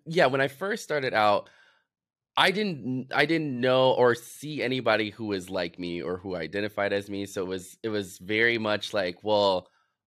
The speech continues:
I, I want to be what I wish I could look at,"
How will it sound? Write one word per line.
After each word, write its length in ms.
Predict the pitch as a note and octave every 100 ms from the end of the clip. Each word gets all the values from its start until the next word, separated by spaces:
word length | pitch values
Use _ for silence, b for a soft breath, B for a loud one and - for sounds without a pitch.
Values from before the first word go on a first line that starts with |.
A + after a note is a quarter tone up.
| -
I, 400 | A#2 C#3 D#3+ D#3+ -
I 200 | A#2 C#3
want 280 | E3 D#3 D3+
to 120 | C#3+
be 300 | A#2+ A#2 A2+
what 520 | G2 G2+ G#2 F#2+ F2+ - - _ _ _
I 160 | A2 A2+
wish 360 | G2+ A#2 G#2+ -
I 160 | G#2 A2+
could 320 | - A2 E2
look 400 | F2+ G2+ A2+ -
at," 340 | A#2 B2 C3+